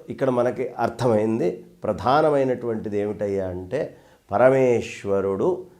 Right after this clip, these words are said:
సృష్టి స్థితి లయలన్నిటికీ కారణమైనటువంటి వాడు, కారణభూతుడు. అలాంటి ఆ పరమేశ్వరుడి యొక్క ఆ శివరాత్రి పర్వములో, శివరాత్రి అంటే సృష్టి మొత్తం ఆయన ప్రళయం చేసుకొని ఇలా కూర్చున్నాడు.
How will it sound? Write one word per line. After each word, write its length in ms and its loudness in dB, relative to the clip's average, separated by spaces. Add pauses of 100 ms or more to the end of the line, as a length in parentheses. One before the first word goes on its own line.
(160)
సృష్టి 480 2
స్థితి 300 -4
లయలన్నిటికీ 880 0 (440)
కారణమైనటువంటి 920 2
వాడు, 320 -2
కారణభూతుడు. 800 -6 (1000)
అలాంటి 500 4 (160)
ఆ 20 12 (140)
పరమేశ్వరుడి 920 2
యొక్క 280 2 (640)
ఆ 120 2 (220)
శివరాత్రి 760 10
పర్వములో, 600 -2 (880)
శివరాత్రి 640 8 (100)
అంటే 260 2
సృష్టి 440 0
మొత్తం 400 4
ఆయన 140 8
ప్రళయం 500 4
చేసుకొని 400 2
ఇలా 180 2
కూర్చున్నాడు. 560 -6